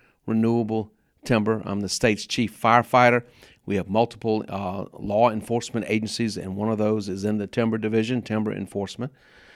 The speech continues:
I'm the Commissioner of Agriculture and Consumer Services, and that's where the Office of Metrology is, weights, measures, and standards. And so we're also responsible for the grain elevators. If the grain elevators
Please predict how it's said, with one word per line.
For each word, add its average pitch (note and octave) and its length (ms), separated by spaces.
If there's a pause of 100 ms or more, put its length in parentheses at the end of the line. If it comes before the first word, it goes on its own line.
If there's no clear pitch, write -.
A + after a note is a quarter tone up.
(160)
I'm A2+ 140
the A2+ 80
Commissioner A#2 400
of G2+ 60
Agriculture A2 640
and G2 220
Consumer A#2+ 600 (400)
Services, C3 640
and G2 100
that's F#2 200
where G#2 160
the G2+ 80
Office G#2 420
of F#2+ 80
Metrology A2+ 800
is, B2+ 260
weights, G#2+ 460 (120)
measures, G#2+ 500
and G#2 120
standards. G#2+ 640 (260)
And G#2+ 180
so A#2 120
we're G#2+ 120
also A2 240
responsible G#2+ 600
for A2+ 160
the G#2+ 100
grain A#2+ 280
elevators. G#2+ 540
If - 80
the G2+ 100
grain G#2+ 240
elevators A2+ 600